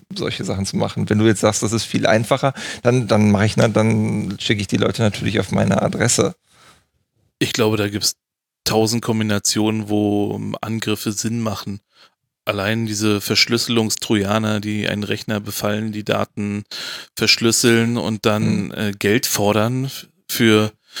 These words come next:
Speaker 2: die Herausgabe von der Originaldaten, zeigen, dass im Prinzip jeder da,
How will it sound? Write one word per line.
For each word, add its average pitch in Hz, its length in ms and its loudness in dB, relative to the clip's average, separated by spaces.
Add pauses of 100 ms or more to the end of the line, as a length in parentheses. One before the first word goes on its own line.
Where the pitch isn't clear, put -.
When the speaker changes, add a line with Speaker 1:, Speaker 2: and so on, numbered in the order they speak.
(240)
Speaker 2:
die 92 60 -6
Herausgabe 98 720 0
von 95 840 -4
der - 120 0
Originaldaten, 104 880 0
zeigen, 104 420 0
dass 104 200 0
im 104 80 -10
Prinzip 98 360 -4
jeder 107 360 0
da, 101 260 -2